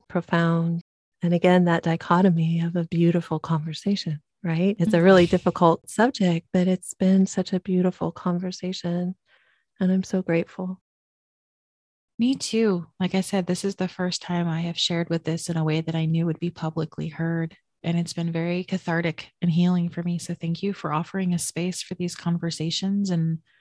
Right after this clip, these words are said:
Speaker 2: a voice to those of us that have a journey with grief and are willing to talk about it. It's just such an important thing you're doing. So thank you.
Speaker 1: Thank you. Thank you. And I'm just so grateful that you chose me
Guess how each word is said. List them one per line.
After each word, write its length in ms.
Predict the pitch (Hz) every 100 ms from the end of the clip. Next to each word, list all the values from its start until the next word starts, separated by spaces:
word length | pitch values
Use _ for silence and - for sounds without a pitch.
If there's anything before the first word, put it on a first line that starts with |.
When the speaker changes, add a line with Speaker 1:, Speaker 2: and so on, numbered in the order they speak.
| _ _ 165
Speaker 2:
a 80 |
voice 400 | 156 160 175 175
to 120 | - 160
those 200 | 160 160
of 140 | 160
us 320 | 160 160 - -
that 120 | 170 _ _
have 200 | 170 165
a 60 | 175
journey 320 | 175 175 180
with 160 | 185
grief 340 | - 185 208 196
and 80 | 180
are 240 | 170 -
willing 300 | 156 156 160
to 80 | 160
talk 300 | - 156 170
about 240 | 165 156
it. 160 | 156 165
It's 180 | 165 -
just 260 | 160 160 -
such 180 | 165 160
an 140 | 160
important 680 | 160 - 160 165 165 160 - -
thing 320 | 165 170 170
you're 160 | 160 160
doing. 340 | 175 170 156
So 140 | - 156
thank 260 | 165 180
you. 200 | 165 165 _ _ _ _ _ _ _ _
Speaker 1:
Thank 320 | 208 202 -
you. 200 | 208 202 _ _ _ 202
Thank 240 | 196 -
you. 220 | 190 190 _
And 160 | 190 190
I'm 200 | 190 190
just 400 | - 196 - - _
so 280 | - 233 226
grateful 520 | 196 185 - 190 208 _ _ _ _ -
that 120 | 196 202
you 120 | 196
chose 360 | - 185 -
me 380 | 190 180 190 -